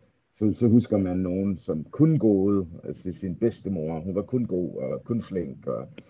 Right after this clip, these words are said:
eller man husker nogen som kun dumme og kun onde og, og kun dårlige. Men i virkeligheden, så er vi jo alle sammen,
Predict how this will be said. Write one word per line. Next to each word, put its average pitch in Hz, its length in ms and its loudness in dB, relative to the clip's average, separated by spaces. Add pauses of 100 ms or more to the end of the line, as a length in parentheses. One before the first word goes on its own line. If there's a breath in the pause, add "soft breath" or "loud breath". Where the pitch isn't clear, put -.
(300 loud breath)
eller 90 240 2
man 98 140 2
husker 107 280 4
nogen 101 220 2
som 101 160 -6
kun 165 260 2
dumme 98 420 4
og 80 120 -6
kun 127 220 2
onde 101 420 2
og, 76 180 -8 (100)
og 90 140 -8
kun 120 240 0
dårlige. 92 400 0 (520 soft breath)
Men 110 200 8
i 117 60 10
virkeligheden, 120 520 6
så 107 160 -2
er 101 80 4
vi 104 100 0
jo 95 100 2
alle 90 160 0
sammen, 85 500 -6